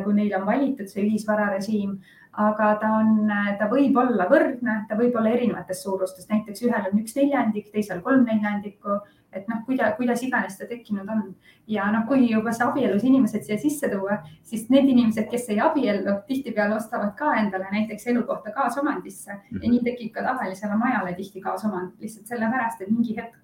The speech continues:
Speaker 1: on inimesed otsustanud, et ostavad kahe peale kodu, ostavad kaasomandisse ja siis nad ongi maja kaasomanikud. Et, äh, noh, tihtipeale see niisama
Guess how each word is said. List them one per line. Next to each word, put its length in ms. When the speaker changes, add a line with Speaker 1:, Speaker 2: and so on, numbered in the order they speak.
Speaker 1:
on 120
inimesed 360
otsustanud, 560
et 160
ostavad 320
kahe 240
peale 240
kodu, 340
ostavad 400
kaasomandisse 840
ja 100
siis 160
nad 120
ongi 240
maja 260
kaasomanikud. 880
Et, 320
äh, 540
noh, 160
tihtipeale 480
see 160
niisama 480